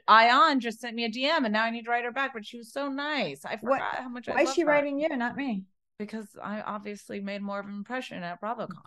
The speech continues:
Speaker 2: Clearly.
Speaker 1: <laughs>
Speaker 2: Clearly.
Speaker 1: Um, but,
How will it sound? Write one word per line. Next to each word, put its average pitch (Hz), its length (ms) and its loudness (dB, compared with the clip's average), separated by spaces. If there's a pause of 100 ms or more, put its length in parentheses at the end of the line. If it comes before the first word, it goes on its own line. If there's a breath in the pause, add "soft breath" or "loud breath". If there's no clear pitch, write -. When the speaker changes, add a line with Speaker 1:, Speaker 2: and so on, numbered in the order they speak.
Speaker 2:
Clearly. - 840 -2
Speaker 1:
<laughs> - 1500 -8
Speaker 2:
Clearly. 330 440 4
Speaker 1:
Um, 233 600 6
but, 220 600 8